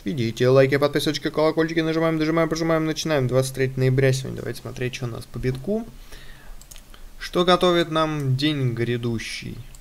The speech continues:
Во-первых, с новостей. В Telegram-канале дополнил, а, фрактел по биткоину. В общем, суть этого фрактала сейчас объясню. В том, что,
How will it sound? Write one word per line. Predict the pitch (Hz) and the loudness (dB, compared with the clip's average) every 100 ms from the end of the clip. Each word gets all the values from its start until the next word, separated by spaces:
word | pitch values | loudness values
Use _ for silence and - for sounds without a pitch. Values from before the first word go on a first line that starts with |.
| - - | -10 -2
Во-первых, | 139 180 175 165 - - - - | 2 4 2 -2 -10 -16 -16 -12
с | - | -8
новостей. | 139 143 131 - 220 226 - - - | -2 -2 -2 -4 -4 -4 -18 -18 -14
В | - | -2
Telegram-канале | 156 156 160 165 160 135 117 - - - | -2 0 2 4 6 4 2 -6 -18 -14
дополнил, | - 139 139 160 143 123 107 - - - - - - - - - - | -2 -2 2 0 2 0 -2 -8 -18 -18 -18 -18 -20 -20 -18 -16 -4
а, | 127 123 117 113 113 | 0 0 0 -2 -4
фрактел | - 135 131 175 190 208 208 - - - | -6 -6 -2 4 6 6 2 -16 -20 -10
по | - 135 131 123 123 | 0 4 6 4 2
биткоину. | 123 131 - 131 127 123 117 117 - - - - - - | 0 -4 -4 0 0 0 -4 -6 -14 -18 -18 -16 -8 2
В | |
общем, | 175 - 127 123 | 2 2 -4 -4
суть | - 147 143 | -6 -6 -6
этого | 139 135 | -4 -6
фрактала | 135 139 - 143 123 117 | -6 -8 -4 -2 -2 -4
сейчас | - - 120 - | -8 -10 -12 -10
объясню. | 120 120 120 127 160 190 196 - - - | -12 -10 -10 -10 -8 -8 -8 -14 -20 -14
В | |
том, | 139 139 | -10 -8
что, | 131 - 135 131 | -8 -4 -2 -2